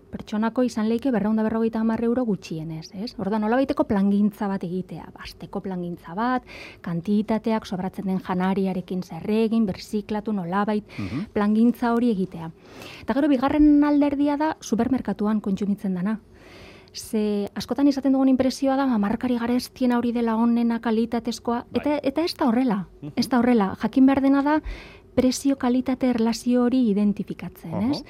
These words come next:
Speaker 1: Niri gustatzen zait, eh, orain, eske, gaur egun denetarako daude aplikazioak, eta nik deskubritu ditut batzuk.
Speaker 2: Bai.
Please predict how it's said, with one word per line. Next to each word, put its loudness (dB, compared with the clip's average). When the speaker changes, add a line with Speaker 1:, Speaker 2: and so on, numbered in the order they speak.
Speaker 1:
Niri 8
gustatzen 4
zait, 2
eh, -2
orain, 4
eske, -4
gaur 0
egun 4
denetarako -2
daude -2
aplikazioak, -6
eta -12
nik -8
deskubritu 2
ditut 2
batzuk. 0
Speaker 2:
Bai. 0